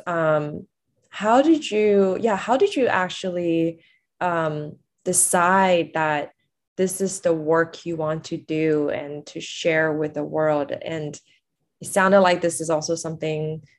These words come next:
close to your, your li-, soul purpose. So I'm really, really curious what that trans-, transformation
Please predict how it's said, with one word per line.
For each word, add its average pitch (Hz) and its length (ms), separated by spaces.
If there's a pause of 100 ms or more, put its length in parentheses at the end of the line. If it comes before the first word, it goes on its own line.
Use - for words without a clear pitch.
(140)
close 165 360
to - 120
your, 156 260
your 160 320 (220)
li-, 151 300
soul 175 380
purpose. 269 640
So 170 200
I'm 156 180
really, 165 440
really 185 200
curious 156 720 (400)
what 156 160
that 143 260
trans-, 156 300
transformation 151 960